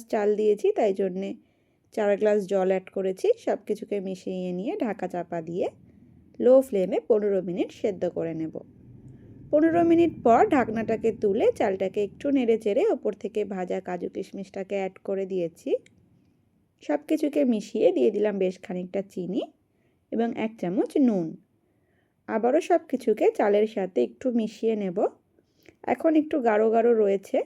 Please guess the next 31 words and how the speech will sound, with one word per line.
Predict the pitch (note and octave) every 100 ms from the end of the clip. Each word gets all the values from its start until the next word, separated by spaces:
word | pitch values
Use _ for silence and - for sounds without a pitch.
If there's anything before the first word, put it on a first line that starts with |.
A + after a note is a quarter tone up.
| _ _ _ _ _ -
তবে | G#3+
শেষের | A3+ G#3+ - A#3 G3+
দিকে | G3 F#4+
একদম | A4+ G3+ F3+ D4+
পোলাওটা | F#4+ G#3 F#3 F#3 G3
ঝরঝরে | G3+ F3 F#3 E3+ E3+
হয়ে | E3+ E3
যাবে। | E3 E3 - _ _ _ _ _ _ _ _ _ _ _
এরপর | - D4+ E4 C#4+
ঢাকা | C4+ B3 B3
চাপা | C4 B3 A#3+
দিয়ে | B3+
আরও | A#3+ A3+
পাঁচ | A3+ G#3 G#3 A3
মিনিট | A3 -
সেদ্ধ | - G3 G3
করেছি। | G#3 G#3 G3+ G3+ - G4+ - _ _ _ _ _
তারপর | B3 A#3+ B3
ঢাকনা | A#3 G#3 A3 A3+
তুলে | A3 G#3+ G4+
আবারও | D#4 G3 G3 G#3+
সব | G#3 F#3+ -
কিছুকে | G3 G3+ G3 G3+
একটু | - G#3 F#3+
মিশিয়ে | F3+ - - F#3
নিয়ে | E3+ D#3+ A3+ D5+ _ _ _ _ -
ওপর | - - B3+
থেকে | C4+ B3+ C4+
দিয়ে | A#3 A3+
দিচ্ছি | A3+ A3+ B3+
এক | G3+